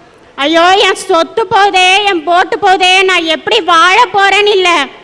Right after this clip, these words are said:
கடல் தண்ணி வந்து ஊர் முழுக்க நிரம்பிடுச்சே, நம்ம உயிரோட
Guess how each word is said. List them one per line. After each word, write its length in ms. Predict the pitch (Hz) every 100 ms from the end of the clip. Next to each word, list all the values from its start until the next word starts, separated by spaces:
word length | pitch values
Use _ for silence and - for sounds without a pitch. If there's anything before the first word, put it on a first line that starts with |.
| - _ _ -
கடல் 420 | 349 311 320 330
தண்ணி 420 | 370 349 392 440
வந்து 360 | 415 392 466 415
ஊர் 340 | 392 453 415
முழுக்க 440 | 370 392 415 415 392
நிரம்பிடுச்சே, 920 | 359 359 359 359 - 359 339 359 381
நம்ம 300 | 349 330 330
உயிரோட 640 | 302 339 359 349 359 403